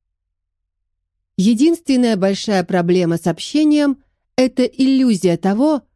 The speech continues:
что оно происходит. Джордж Бернард Шоу.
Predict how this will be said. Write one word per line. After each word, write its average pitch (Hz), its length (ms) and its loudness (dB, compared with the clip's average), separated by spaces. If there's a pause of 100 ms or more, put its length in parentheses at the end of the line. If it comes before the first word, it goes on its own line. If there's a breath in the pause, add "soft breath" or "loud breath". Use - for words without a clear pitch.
(140)
что - 280 -2
оно 196 220 0
происходит. 190 880 -4 (480)
Джордж 240 580 -4 (300)
Бернард 277 640 -2
Шоу. 160 680 -6